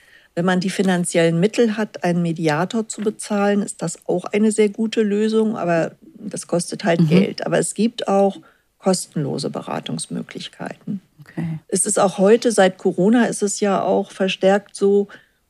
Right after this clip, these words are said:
Speaker 1: dass auch, äh, gute Mediatoren auch einfach überregional arbeiten. Man muss sich noch nicht mal mehr zwingend jetzt in einem Zimmer zusammensetzen. Es geht im Zweifel auch per Zoom.
Speaker 2: Okay,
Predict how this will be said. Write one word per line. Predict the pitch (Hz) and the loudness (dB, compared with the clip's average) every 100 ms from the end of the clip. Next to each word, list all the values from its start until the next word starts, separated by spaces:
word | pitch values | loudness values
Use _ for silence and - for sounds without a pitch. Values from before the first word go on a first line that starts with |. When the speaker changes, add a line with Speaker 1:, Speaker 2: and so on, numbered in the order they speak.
| _ | _
Speaker 1:
dass | - 175 175 170 | -8 -2 -2 -2
auch, | - 170 170 170 - | 0 2 2 0 -2
äh, | 175 170 165 - - - 180 | 2 4 2 -2 -10 -12 -6
gute | 208 202 | -4 -2
Mediatoren | 190 180 170 165 - 196 196 196 180 - | -2 0 0 -2 0 0 0 0 -2 -4
auch | 151 - | -4 -4
einfach | 165 165 160 | -6 -6 -4
überregional | 202 208 175 147 151 147 147 147 | -2 0 0 -2 -2 -2 -2 -4
arbeiten. | 160 165 156 160 170 | -4 -6 -6 -6 -4
Man | 165 | -2
muss | 175 208 | 0 0
sich | 220 190 | -2 0
noch | 175 | 0
nicht | 190 | 0
mal | 190 | 0
mehr | 180 170 | -2 -4
zwingend | - 190 202 185 175 | -6 -4 -4 -2 -4
jetzt | 170 | -6
in | - 135 | -8 -6
einem | 160 | -6
Zimmer | 160 202 214 170 | -4 2 2 2
zusammensetzen. | - 147 160 160 151 151 151 - 156 | -2 -4 -2 -4 -2 -4 -6 -8 -8
Es | - | -4
geht | 185 180 | -4 -4
im | 185 | -6
Zweifel | 165 147 175 180 | -6 -4 -4 -4
auch | 156 - | -8 -4
per | 165 | -4
Zoom. | 160 165 160 156 143 _ _ _ _ _ _ | -2 -4 -6 -8 -10 _ _ _ _ _ _
Speaker 2:
Okay, | 160 - 185 143 | -10 -6 -6 -6